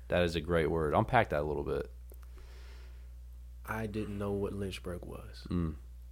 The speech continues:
Speaker 2: My life was already a shambles. Naturally, I wanna curl up in a ball, go back to what I know, and stick
Speaker 1: <laughs> Yeah.
Speaker 2: to what's familiar.
Speaker 1: Mm.
Speaker 2: Because that's what makes me feel comfortable.
Speaker 1: Mm.
Speaker 2: Well, what if God told you to step outside your comfort zone because someone he's gonna use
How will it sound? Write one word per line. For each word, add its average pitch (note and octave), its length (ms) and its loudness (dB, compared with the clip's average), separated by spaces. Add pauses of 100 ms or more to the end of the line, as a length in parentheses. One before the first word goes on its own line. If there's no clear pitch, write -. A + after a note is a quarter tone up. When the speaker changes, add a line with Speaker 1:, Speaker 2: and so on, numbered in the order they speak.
(120)
Speaker 2:
My G2 160 -2
life G2 260 -4
was G#2 140 -2
already F#2+ 380 -2
a F#2 40 -6
shambles. - 680 -8 (180)
Naturally, A#2 760 -2
I E2+ 80 -6
wanna F#2 200 -6
curl G2+ 320 -2
up G#2+ 120 -4
in A#2 80 -2
a A#2 40 -4
ball, F#2+ 260 -2 (120)
go G2 140 4
back G#2+ 260 4
to B2 60 2
what A#2 220 4
I A2+ 160 2
know, G2+ 440 0
and F#2+ 100 -4
stick F2 220 -2
Speaker 1:
<laughs> - 20 2
Yeah. F2 80 0
Speaker 2:
to G#2 80 2
what's F#2+ 220 -2
familiar. F#2 580 -6 (280)
Speaker 1:
Mm. D#2+ 220 -4 (240)
Speaker 2:
Because F#2 320 -2
that's F#2+ 300 -2
what F#2+ 140 -2
makes F#2 300 -6
me F2+ 140 -6
feel F2+ 240 -10
comfortable. - 540 -10 (500)
Speaker 1:
Mm. D#2+ 60 -4
Speaker 2:
Well, G#2 180 4
what B2 160 4
if C#3 100 0
God B2 280 0
told A2+ 220 0
you G2+ 80 -2
to F#2+ 80 -4
step A2+ 300 -2
outside A2 440 -2
your E2+ 80 -6
comfort G#2 360 -6
zone F#2 240 -4
because G2+ 320 -4
someone A2 440 -2
he's A2+ 240 -6
gonna F#2+ 240 -4
use G2 720 -4